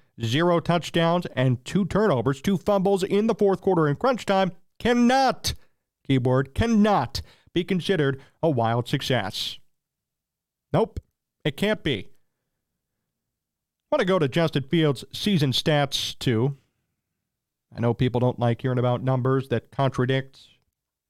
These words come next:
uh, their perceptions, right? Justin Fields so far this season, sixteen hundred passing yards in eight games, twelve touchdowns and six picks, ninety-two passer rating.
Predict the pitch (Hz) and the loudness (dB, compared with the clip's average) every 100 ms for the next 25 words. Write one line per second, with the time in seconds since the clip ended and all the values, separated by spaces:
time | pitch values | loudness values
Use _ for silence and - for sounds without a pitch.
0 | _ _ - - 50 - _ _ _ _ | _ _ -10 -8 -8 -12 _ _ _ _
1 | _ _ - 151 147 131 165 160 - 131 | _ _ -4 -2 0 0 0 0 0 -4
2 | - - 120 139 - _ _ _ _ _ | -4 -6 -2 -2 -6 _ _ _ _ _
3 | _ 214 220 185 214 208 - 202 - 202 | _ -2 0 0 0 0 0 -2 2 2
4 | 185 170 - 202 170 190 185 113 - 226 | 2 2 2 0 2 0 -4 -8 -4 -4
5 | - 202 185 180 170 147 190 190 190 180 | -2 0 2 2 0 0 0 0 0 0
6 | 180 185 151 143 123 180 185 190 220 - | 2 2 2 2 0 0 -2 -2 -6 -12
7 | _ _ _ _ - 120 - 180 - 185 | _ _ _ _ -4 -4 -2 -4 -2 -2
8 | 185 208 127 - _ _ - 160 - - | 0 0 -2 -6 _ _ -4 -4 -2 -2
9 | 254 262 - - - _ _ _ _ _ | -2 -2 -8 -10 -18 _ _ _ _ _
10 | - 208 170 185 175 196 202 196 175 170 | -2 0 0 -2 0 0 0 0 2 0
11 | 214 | -2